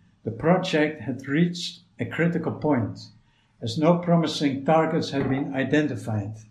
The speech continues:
and the project was about to be terminated. Now, a few days before his planned departure of the project,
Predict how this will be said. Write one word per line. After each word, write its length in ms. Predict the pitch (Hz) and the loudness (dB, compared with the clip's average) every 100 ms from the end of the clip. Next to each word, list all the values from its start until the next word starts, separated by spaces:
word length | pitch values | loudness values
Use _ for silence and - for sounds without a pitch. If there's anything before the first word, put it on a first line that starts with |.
| - _ - - - - _ _ _ _ | -20 _ -10 -10 -14 -20 _ _ _ _
and 560 | 139 143 147 170 175 - - - _ _ _ _ _ _ _ | 0 2 2 0 -4 -10 -20 -20 _ _ _ _ _ _ _
the 100 | 127 | -12
project 760 | 110 160 170 160 151 151 - - _ _ _ | -2 2 2 2 -2 -2 -10 -20 _ _ _
was 260 | 131 143 147 | -2 -2 0
about 360 | 117 147 147 | 0 2 2
to 80 | 147 | 0
be 140 | 120 117 | -2 0
terminated. 840 | - 165 139 123 104 101 110 - - _ _ _ _ _ _ _ _ _ _ | 2 2 2 0 -2 -4 -8 -10 -16 _ _ _ _ _ _ _ _ _ _
Now, 360 | - 147 - - | 0 0 0 -4
a 80 | 131 | -8
few 300 | - - 233 | -6 2 4
days 500 | 175 165 165 - - | 6 6 4 0 -8
before 640 | 175 131 - 156 160 156 | -6 -6 -2 2 4 4
his 180 | 135 123 | 0 -4
planned 300 | - 165 165 | 0 2 2
departure 560 | 135 131 156 151 143 135 | 0 0 0 0 -2 -4
of 380 | - - 123 107 | -6 -10 -8 -6
the 80 | |
project, 680 | 117 160 151 147 135 143 | -4 -2 -2 -2 -2 -4